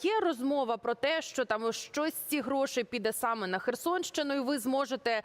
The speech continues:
активніше зробити так, щоб більше, е, полів було придатних для роботи? Чи поки що це так, на, е, етапі інформації, а ви справляєтеся власними силами саме з розмінуванням територій?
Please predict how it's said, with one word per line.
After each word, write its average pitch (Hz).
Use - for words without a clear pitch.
активніше 247
зробити 247
так, 294
щоб 220
більше, 220
е, 208
полів 277
було 240
придатних 262
для 233
роботи? 208
Чи 254
поки 311
що -
це 240
так, 214
на, 220
е, 214
етапі 262
інформації, 285
а -
ви 269
справляєтеся 254
власними 202
силами 269
саме 226
з 196
розмінуванням 226
територій? 170